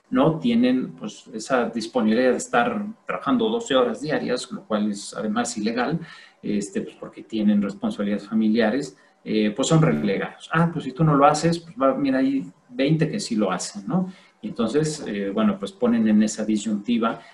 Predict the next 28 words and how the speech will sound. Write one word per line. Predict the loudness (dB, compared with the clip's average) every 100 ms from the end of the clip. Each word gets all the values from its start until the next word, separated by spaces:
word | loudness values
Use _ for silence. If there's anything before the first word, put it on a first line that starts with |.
| _
y, | -4 -4
y, | -2 -2 0 0 0 0
y, | 0
pues | -2 -4
siempre | -4 2 2 2 -4
el | -4
eslabón | -4 -2 0 0
se | 0 -2
rompe | 0 0
por | -2 -4 -4
lo |
más | -6 -6
delgado. | -8 -12 -20 -12
Lo | -4 0
más | 2 2
delgado | 2 2 4 2
son | 0 0
estos | 0 0 0 0
grupos | 0 -4 -4 -4 -4 -8 _ _
con | -10 -2
cierta | -2 0 0
vulnerabilidad, | 2 2 2 2 0 2 2 0 -2 -12 -20 _
a | -12
quienes, | 0 2 2
por | 2 0 2
cierto, | 0 2 2
la | 0 0
ley | 2 2 2